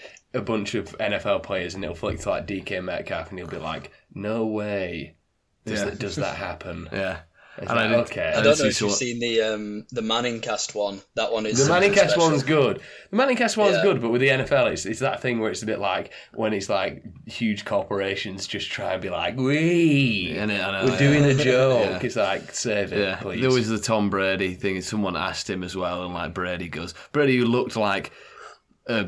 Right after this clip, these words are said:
Speaker 2: like Ken, like,
Speaker 1: Yeah.
Speaker 2: just completely pumped full of plastic. Um,
Speaker 1: Lad, he's just in great shape.
Speaker 2: <laughs> No, he, what, his cheeks?
Speaker 1: You think he's had,
Speaker 2: <laughs>
Speaker 1: you think he's
Speaker 2: I
Speaker 1: had
Speaker 2: think he's
Speaker 1: some
Speaker 2: had a
Speaker 1: sort of
Speaker 2: cheek, I
Speaker 1: procedure?
Speaker 2: think he's had cheek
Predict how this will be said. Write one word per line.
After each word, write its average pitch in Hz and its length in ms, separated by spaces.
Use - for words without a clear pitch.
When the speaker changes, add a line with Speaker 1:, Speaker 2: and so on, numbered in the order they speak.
Speaker 2:
like 101 280
Ken, 85 540
like, 95 400
Speaker 1:
Yeah. 95 460
Speaker 2:
just 107 220
completely 101 760
pumped 92 440
full 92 260
of 82 160
plastic. - 680
Um, 90 440
Speaker 1:
Lad, 160 140
he's 139 160
just 160 160
in 135 140
great 107 320
shape. 127 500
Speaker 2:
<laughs> - 200
No, 123 720
he, 131 140
what, 131 220
his 127 120
cheeks? - 800
Speaker 1:
You 160 200
think 143 180
he's 165 160
had, 127 420
Speaker 2:
<laughs> - 160
Speaker 1:
you 131 220
think 131 280
he's 117 200
Speaker 2:
I 117 60
Speaker 1:
had 180 100
Speaker 2:
think 208 140
he's 180 120
Speaker 1:
some 165 140
Speaker 2:
had 127 100
a - 40
Speaker 1:
sort 156 200
of - 60
Speaker 2:
cheek, 127 220
I 117 40
Speaker 1:
procedure? 151 220
Speaker 2:
think 151 140
he's 139 160
had 123 220
cheek - 500